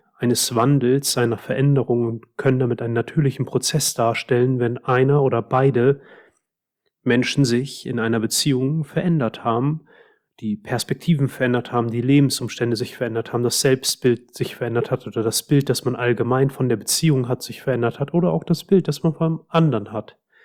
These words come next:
sich verändert hat. Also Beziehungskrisen sind Wahrnehmungskrisen und damit sind wir dann auch schon beim ersten Schlüssel, nämlich der Kultivierung von Wahrnehmung in Form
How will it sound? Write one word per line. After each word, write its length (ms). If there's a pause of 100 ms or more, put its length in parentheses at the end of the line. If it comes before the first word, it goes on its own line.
(280)
sich 300
verändert 560
hat. 240 (840)
Also 420 (220)
Beziehungskrisen 920
sind 360
Wahrnehmungskrisen 1300
und 420 (160)
damit 280
sind 240
wir 80
dann 180
auch 140
schon 300
beim 340 (1080)
ersten 420
Schlüssel, 420
nämlich 180
der 120
Kultivierung 840 (340)
von 320
Wahrnehmung 760 (440)
in 140
Form 720